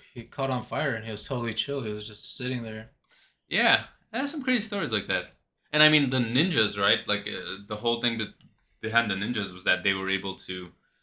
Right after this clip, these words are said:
Speaker 2: slow down their heart rate so much, or their heartbeat so much, um, that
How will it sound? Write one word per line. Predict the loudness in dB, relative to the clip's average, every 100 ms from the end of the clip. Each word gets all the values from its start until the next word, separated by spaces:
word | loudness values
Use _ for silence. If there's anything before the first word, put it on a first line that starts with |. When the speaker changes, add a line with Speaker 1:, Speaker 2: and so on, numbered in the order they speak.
| _
Speaker 2:
slow | -6 -2 2 4
down | 4 4
their | 2
heart | 2 0 2
rate | 0 0 -4 _ _
so | -6 -2 0
much, | 0 4 4 2 -2
or | -4
their | -2
heartbeat | 0 0 0 -6
so | -4 -4
much, | -4 -2 -2 -2 -6 -14 _ _ _ _
um, | -4 0 0 2
that | 2 2 -2